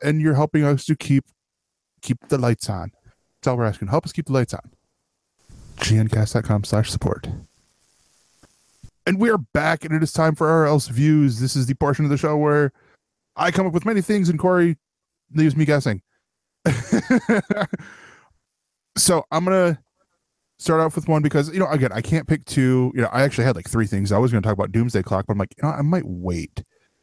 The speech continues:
and talk about Doomsday Clock a little bit later." Quickly about Doomsday Clock, love the lenticular. I l-, freaking love the lenticular cover that they had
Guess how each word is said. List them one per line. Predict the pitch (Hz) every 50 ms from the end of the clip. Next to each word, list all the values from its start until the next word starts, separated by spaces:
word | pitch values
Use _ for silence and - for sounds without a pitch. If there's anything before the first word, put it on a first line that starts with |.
| _ _ -
and | 107 104 101
talk | - 110 101 - -
about | 101 98 - 90
Doomsday | 104 101 98 95 98 90
Clock | - 101 90 90 -
a |
little | 98 92 90
bit | 87 92
later." | 90 87 - - - _ _ _ _ _ _ _ _ _ _ _ _ _ _ _ _ _
Quickly | - 160 139 - 143
about | 131 123 139 127
Doomsday | 127 135 131 131 123
Clock, | - 151 151 156 - _ _ _ _ _ _ -
love | 113 107 120 123 120 113
the | 127
lenticular. | 127 127 117 98 131 113 - - 104 87 - 87 - _ _ _ _ _
I | - 110
l-, | 110 110 120 - -
freaking | - - - 147 143 - 147 135 123 127 120 120
love | 127 147 139 120
the | 135
lenticular | 123 131 123 123 113 - 127 117 - 131 120 110 104
cover | - 113 110 107 110
that | 104 -
they | 107
had | 101 107 104 104 101